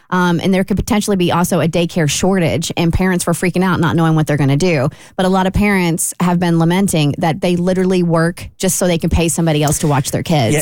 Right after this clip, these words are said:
Speaker 2: and
Speaker 1: And
Speaker 2: I'm
Speaker 1: it's, it's really, really deflating.
Speaker 2: I mean, this is just pure capitalism here. Also, if there are less people that are in the profession, they can charge more.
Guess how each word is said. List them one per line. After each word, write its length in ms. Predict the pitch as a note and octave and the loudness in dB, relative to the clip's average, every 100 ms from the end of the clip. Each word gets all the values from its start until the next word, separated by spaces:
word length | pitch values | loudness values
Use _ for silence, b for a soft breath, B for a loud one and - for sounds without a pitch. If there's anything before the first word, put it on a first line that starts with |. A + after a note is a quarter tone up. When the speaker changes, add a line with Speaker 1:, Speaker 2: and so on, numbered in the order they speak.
| D3+ | 0
Speaker 2:
and 100 | D3 | 0
Speaker 1:
And 120 | E3 | 0
Speaker 2:
I'm 60 | B2+ | 0
Speaker 1:
it's, 180 | - - | -4 -4
it's 260 | F3+ - E3+ | -4 -2 0
really, 400 | F#3 G3 E3+ D3 | 2 2 0 0
really 260 | E3+ D3+ | 0 0
deflating. 560 | C#3 C#3 C#3+ A2+ F#2 F#2+ | -2 -2 -2 0 0 0
Speaker 2:
I 80 | A#2+ | 2
mean, 220 | A#2 A2+ | 2 2
this 200 | A#2+ - | 2 0
is 140 | G2 | -2
just 300 | G#2+ F#2+ - | 0 -2 -2
pure 260 | - A2 F#2 - | -4 0 0 -2
capitalism 680 | G#2 G2+ G2 F2+ F2+ F2+ | -2 0 2 2 2 2
here. 220 | F2+ E2+ | 2 2
Also, 260 | G2 G2 E2+ | 2 2 0
if 100 | E2 | 2
there 140 | F#2+ F#2 | 2 2
are 40 | |
less 320 | F2+ G2 F2+ | 2 2 0
people 580 | - G#2+ G2 F2 E2 F2+ F#2 | -2 -2 0 2 2 0 0
that 440 | F#2 E2+ E2+ D#2+ | 0 2 0 0
are 400 | E2+ E2 E2+ F2+ - | 0 2 2 0 0
in 120 | A2 | 0
the 80 | F2 | 0
profession, 580 | F2+ - B2 - E2 | -2 0 -2 0 0
they 140 | E2 E2 | 0 2
can 120 | F2 | 0
charge 320 | E2+ D#2+ D#2+ | 2 2 2
more. 360 | A#2 B2+ D2+ | 2 0 -2